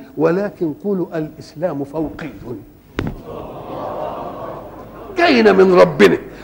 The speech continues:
فإن كان في التقدمية مزايا فهو تقدمي، وإن كان في الرجعية مزايا فهو رجعي. لأن المر-، الرجعية دي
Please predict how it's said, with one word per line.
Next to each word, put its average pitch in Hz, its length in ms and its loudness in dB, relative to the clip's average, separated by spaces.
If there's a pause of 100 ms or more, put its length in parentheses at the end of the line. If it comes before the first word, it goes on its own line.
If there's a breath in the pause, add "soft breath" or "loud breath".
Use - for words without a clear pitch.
(120)
فإن 208 380 0
كان 214 360 4
في 208 100 -2
التقدمية 196 1120 0
مزايا 185 720 2
فهو 170 380 -6
تقدمي، 135 580 -10 (1800 soft breath)
وإن 196 360 4
كان 220 380 6
في 208 120 2
الرجعية 196 800 6
مزايا 202 680 6
فهو 202 500 4
رجعي. 190 340 0 (320 loud breath)
لأن 214 420 4
المر-، 196 500 4
الرجعية 214 640 6
دي 190 200 2